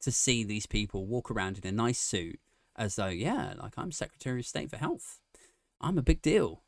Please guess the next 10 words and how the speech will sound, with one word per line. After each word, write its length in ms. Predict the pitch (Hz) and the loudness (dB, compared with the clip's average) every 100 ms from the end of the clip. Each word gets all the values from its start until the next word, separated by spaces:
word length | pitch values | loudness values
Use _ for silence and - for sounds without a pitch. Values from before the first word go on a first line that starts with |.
| - | -6
you 100 | 101 | 0
know? 200 | 117 131 | 0 0
And 100 | 113 | -2
actually, 320 | 117 - 104 | -2 -4 -6
you're 120 | 92 | -4
like, 380 | 90 87 90 - _ _ _ _ - | -4 -4 -6 -12 _ _ _ _ 2
"You 260 | 147 185 | 6 8
are 320 | 180 160 139 | 8 6 6
a 120 | 127 123 | 4 2
child 720 | - 165 120 92 92 95 | 4 6 6 4 -2 -6